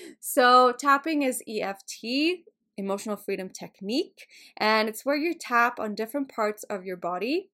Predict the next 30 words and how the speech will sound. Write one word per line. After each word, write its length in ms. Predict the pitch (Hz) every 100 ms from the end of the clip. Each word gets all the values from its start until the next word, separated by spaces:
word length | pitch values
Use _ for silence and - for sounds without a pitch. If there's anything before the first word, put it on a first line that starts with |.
| _
So 140 | _ 220
head, 480 | 233 285 294 285 - _ _ _
forehead, 600 | 262 262 262 262 247 247 - _ _ _ _ _ _ _ _ 202
uh, 260 | 208 214 - _
side 340 | - - 285 269
of 60 |
the 80 | 240
eyebrow, 580 | 240 233 226 220 202 - - 403
<laughs> 240 | - -
under 220 | 302 285 254
the 100 | 214
eye, 420 | 202 202 208 196
under 200 | - 285
the 100 | 247
nose, 580 | 214 202 196 190 190 - - _ -
under 140 | 294
the 80 | 226
mouth, 480 | 190 190 190 190 190 _ _ _
your 120 | - 196
collarbone, 680 | - 254 226 233 233 233 233 _ _
and 380 | - 196 185 185 _ 190
under 460 | 185 180 185 180 -
your 560 | 175 156 160 156 175 _ _ _ -
arms, 400 | 76 - 185 -
around 260 | 180 170
the 80 | 165
armpit, 420 | - - - - - -
armpit 440 | 220 220 208 196 -
area. 420 | - - - - _ _ _ _ _ _ _ - - - - - _
And 480 | 247 247 247 247 247